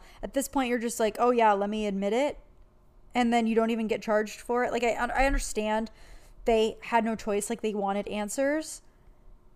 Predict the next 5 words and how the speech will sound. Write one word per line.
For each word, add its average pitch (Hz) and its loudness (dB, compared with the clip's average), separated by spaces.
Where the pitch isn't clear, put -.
But 220 8
that 226 0
is 202 -4
just - -10
insane. 208 -10